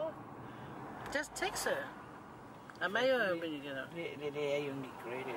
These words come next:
Speaker 1: oh, yeah.
Speaker 2: Why are you gonna buy a credit? Oh,
Speaker 1: Le
Speaker 2: one
Speaker 1: wha-,
Speaker 2: look around and
Speaker 1: le
Speaker 2: then
Speaker 1: wha-, inga
Speaker 2: going.
Speaker 1: ai,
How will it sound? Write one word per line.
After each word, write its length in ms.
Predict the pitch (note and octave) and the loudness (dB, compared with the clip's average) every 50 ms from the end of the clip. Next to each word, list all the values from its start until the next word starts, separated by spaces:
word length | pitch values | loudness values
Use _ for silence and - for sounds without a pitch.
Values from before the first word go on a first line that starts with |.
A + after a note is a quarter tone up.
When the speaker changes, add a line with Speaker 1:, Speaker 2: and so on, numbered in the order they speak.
| A2 - | -2 -2
Speaker 1:
oh, 120 | - - | -2 -2
yeah. 540 | - - - - - - - - - - D#3 | -2 -2 -2 -2 -2 -2 -2 -2 -2 0 2
Speaker 2:
Why 80 | G3 | 2
are 40 | A3 | 2
you 120 | A#3 A#3+ A#3+ | 2 4 4
gonna 160 | B3 A#3+ G#3+ | 4 4 4
buy 180 | - F3+ F3+ | 4 4 4
a 40 | D#3+ | 4
credit? 340 | C#3+ - C#3+ C#3+ D3 D#3 C#3 C#3 - - - - - - - - - - - - - - - - - - - - - - - - - - - - - - - - - - - - - - - - - - - - - - - - - - - - - - - - - - - - - - - - | 2 0 -2 -2 0 0 0 0 -2 -2 -2 -2 -2 -2 -2 -2 -2 -2 -2 -2 -4 -4 -4 -6 -6 -6 -6 -8 -8 -8 -8 -8 -6 -6 -6 -6 -6 -6 -6 -6 -6 -6 -6 -6 -4 -4 -4 -4 -2 -2 -2 -2 0 0 0 0 2 2 2 2 0 0 0 0 0 0 2 0 0 2 4 6
Oh, 400 | C#4+ D4 C#4+ C#4 C#4 C4 B3+ A#3+ | 6 8 10 10 10 10 8 8
Speaker 1:
Le 60 | A#3 C4 | 6 6
Speaker 2:
one 180 | C4 C#4 C#4 | 6 6 6
Speaker 1:
wha-, 60 | C4+ C4 | 6 4
Speaker 2:
look 200 | C4 D4+ D4+ C#4 | 4 4 4 4
around 720 | A3+ A3 A3 G#3+ G#3+ G#3 G#3+ G#3+ G#3+ G#3 G#3 G#3 G#3 G3+ | 4 6 6 6 8 6 6 6 6 4 4 2 2 0
and 200 | G3+ G#3+ A3+ G#3+ | -2 -2 2 4
Speaker 1:
le 60 | - D#4 | 4 4
Speaker 2:
then 80 | - | 4
Speaker 1:
wha-, 60 | G#3 | 4
inga 240 | G3+ G#3 G3+ F#3+ F#3+ | 4 4 4 6 6
Speaker 2:
going. 180 | - - D4+ - | 6 6 6 4
Speaker 1:
ai, 200 | - - C#4+ | 4 4 2